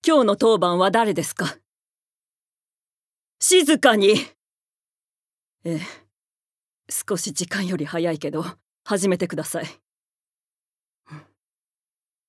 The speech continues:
よろしい。今日は皆さんに大切なことを伝えなければなりません。先日教会で起こった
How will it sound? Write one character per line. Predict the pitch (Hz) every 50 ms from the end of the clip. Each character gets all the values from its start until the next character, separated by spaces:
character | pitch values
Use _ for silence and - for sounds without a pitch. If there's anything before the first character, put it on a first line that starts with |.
| _ _ _ _ _ _ _ _ _ _ _
よ | 180 180 170 147
ろ | 156
し | - - - - 156
い。 | 165 - - - _ _ _ _ _ _ _ _ _ _ _ _ _ _ _ _ _ _ _ _ _ _ _ _ _ _ _ _ _ _ _ _ _ -
今 | 254 226
日 | 170 151
は | 147 165 175
皆 | 185 190 190 208 233
さ | - - 156
ん | 156 156 151
に | 156 165 180 - - _ _ _ _ _ _ _ _ _ _ _ _ _ _ _
大 | - 196 175 170
切 | 156 - 170 - -
な | 170 165
こ | - 185 175
と | - 147
を | 151
伝 | 151 - - - 175 165
え |
な | 165 160
け | 156 - -
れ | 156 156
ば | 165 160
な | 165 170
り | 170 151
ま | 147 -
せ | - - -
ん。 | - - - _ _ _ _ _ _ _ _ _ _ _ _ _ _ _ _ _ _ _ _ _ _ _ _ _ _ _ _ _ _ _ _ _ _ _ _ _ _ _
先 | - - - 214 185 170
日 | 165 170 151 - -
教 | - - 185 175 170
会 | - 190 175 175
で | - 170
起 | 156 -
こ | - - 175
っ |
た | - _ - - 165 -